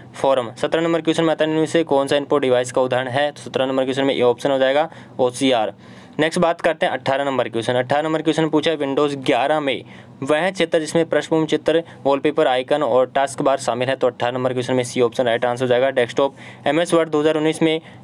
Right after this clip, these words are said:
टैब में होम, इंसर्ट, लेआउट, रेफरेंस आदि जैसे विकल्प है। तो उन्नीस नंबर क्वेश्चन में बी ऑप्शन क्या हो जाएगा, राइट आंसर हो जाएगा, रिबन। नेक्स्ट आता है बीस नंबर क्वेश्चन, यूपीआई का फुल फॉर्म क्या है? तो बीस नंबर क्वेश्चन में सी ऑप्शन क्या हो जाएगा, राइट आंसर हो जाएगा।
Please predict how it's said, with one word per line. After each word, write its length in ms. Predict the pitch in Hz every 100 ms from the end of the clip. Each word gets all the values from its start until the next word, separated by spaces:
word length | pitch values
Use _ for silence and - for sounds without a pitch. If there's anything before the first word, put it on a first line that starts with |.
| -
टैब 200 | 147 147
में 120 | 160
होम, 340 | 135 135 139 143
इंसर्ट, 440 | 139 139 156 139 131
लेआउट, 400 | 127 127 143 - - -
रेफरेंस 440 | 123 127 143 143 98
आदि 280 | 123 139 123 - 139
जैसे 300 | 127 120 139
विकल्प 360 | 123 123 131
है। 180 | 131 135 139 - -
तो 60 | 127
उन्नीस 260 | 131 143
नंबर 200 | 147 135
क्वेश्चन 260 | 127 127 131
में 260 | 135 185 202 - - 135
बी 160 | 139
ऑप्शन 300 | 135 127 147
क्या 80 | 131
हो 40 |
जाएगा, 220 | 127 127 143
राइट 260 | 123 120
आंसर 200 | 127 120
हो 20 |
जाएगा, 300 | 127 127 165 190 -
रिबन। 420 | 123 127 127 120 98 - - -
नेक्स्ट 240 | 143 156 180
आता 160 | 170
है 80 | 165
बीस 260 | 156 135 139
नंबर 220 | 156 151
क्वेश्चन, 320 | 151 151 156 156 -
यूपीआई 420 | 131 143 156 151
का 80 | 151
फुल 220 | - 143
फॉर्म 300 | 139 147 147
क्या 140 | 139 139
है? 140 | 143
तो 120 | 139
बीस 260 | 127 120 120
नंबर 180 | 143 135
क्वेश्चन 240 | 135 135
में 100 | 135
सी 200 | 127 135
ऑप्शन 240 | 120 117 139
क्या 100 | 131
हो 40 |
जाएगा, 260 | 127 147 180 - - -
राइट 260 | 120 120 127
आंसर 240 | 127 127
हो 60 | 131
जाएगा। 300 | 123 127